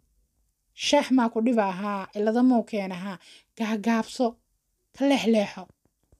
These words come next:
Daarta dheer maxaa loo dhisay? Dan. Dan. Mar waa lagu faanaa bilicdeeda. Mar dad badanaa ka buuxo oo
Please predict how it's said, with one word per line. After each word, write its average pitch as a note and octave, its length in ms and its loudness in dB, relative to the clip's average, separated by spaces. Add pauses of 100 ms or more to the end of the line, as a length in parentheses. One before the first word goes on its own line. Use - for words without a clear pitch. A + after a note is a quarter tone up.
(920)
Daarta A#3 340 2
dheer A#3+ 540 0
maxaa A#3 220 0
loo G#3 180 0
dhisay? - 320 -12 (240)
Dan. B3 300 2 (1300)
Dan. C#4 280 0 (440)
Mar G#3 120 -4
waa G3 200 0
lagu F#3 180 -4
faanaa F#3+ 400 -4
bilicdeeda. G3+ 580 -4 (640)
Mar G#3+ 180 2
dad F#3+ 180 0
badanaa G3+ 360 0
ka A3+ 140 -4
buuxo G3 380 -2
oo F#3+ 200 -4